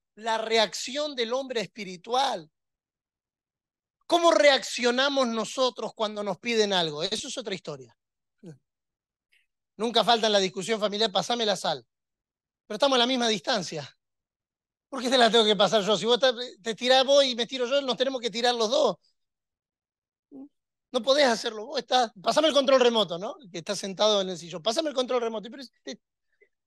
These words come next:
es la misma distancia. Ya sabemos cómo reacciona nuestra vida natural. Nuestra vida natural busca su propia comodidad, busca su propio placer, busca su propio patrón de pensamiento. La pregunta es,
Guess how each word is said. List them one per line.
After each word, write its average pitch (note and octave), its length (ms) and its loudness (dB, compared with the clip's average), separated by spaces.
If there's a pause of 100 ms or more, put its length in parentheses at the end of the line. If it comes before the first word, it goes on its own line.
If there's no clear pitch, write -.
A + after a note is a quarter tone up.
es D#4+ 120 -2
la D4 80 4
misma C#4+ 240 -2
distancia. B3 640 -4 (560)
Ya D4+ 200 6
sabemos C#4 640 4
cómo B3+ 320 4
reacciona G#3+ 920 0
nuestra F#3 380 -2
vida F#3 300 -4
natural. D#3+ 520 -6 (440)
Nuestra A#3+ 360 4
vida C#4+ 260 4
natural B3+ 440 2
busca C4 320 -4
su - 160 -10
propia A#3+ 420 0
comodidad, F#3+ 840 2 (560)
busca C#4 360 6
su A3 200 -6
propio G3+ 420 0
placer, F#3 800 -2
busca D#4 380 2
su G3 240 -10
propio A#3 400 2
patrón G#3+ 420 0
de G3 80 0
pensamiento. F#3 720 -2
La G3 160 0
pregunta B3+ 420 -2
es, B3+ 200 0